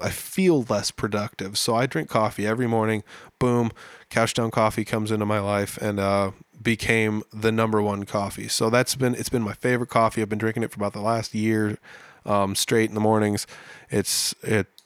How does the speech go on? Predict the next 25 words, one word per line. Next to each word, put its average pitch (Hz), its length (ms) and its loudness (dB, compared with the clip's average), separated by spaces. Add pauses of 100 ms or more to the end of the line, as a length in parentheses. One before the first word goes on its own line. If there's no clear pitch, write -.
(160)
it's - 220 0
super 113 440 4
good. 101 420 2
It 117 160 -2
just - 280 -2 (120)
seems 156 440 0
to, 107 400 4 (240)
to 101 140 0
hit 123 260 2
different. 104 340 0
I 98 80 0
was 107 140 0
talking 117 320 2
with 104 100 0
some 120 140 -2
of 110 120 -2
my 101 140 -4
friends 107 380 -2
that 101 120 -2
also 120 400 2
drink 110 280 -4
Couchtown, 107 460 -4
and 104 80 -8
they 107 60 -2
said 110 220 -2